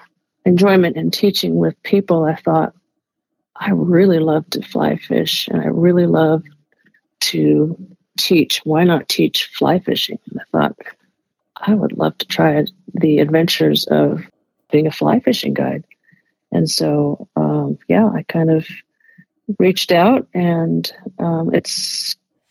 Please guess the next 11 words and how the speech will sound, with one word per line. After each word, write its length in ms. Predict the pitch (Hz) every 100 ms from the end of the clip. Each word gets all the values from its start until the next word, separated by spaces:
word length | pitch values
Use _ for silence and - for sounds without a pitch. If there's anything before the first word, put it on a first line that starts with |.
| _ -
intimidating 760 | 196 190 226 220 208 214 214
as 160 | 202 190
a 60 |
woman, 460 | 180 196 240 339 330 - - _ -
but, 520 | 190 170 - - - _ _ -
um, 540 | 190 185 180 170 165 170
you 160 | 202 185
know, 280 | 175 175 - _ _ _ _ _ 190 196 _
we 180 | - 208
are 140 | -
all 360 | 185 202 202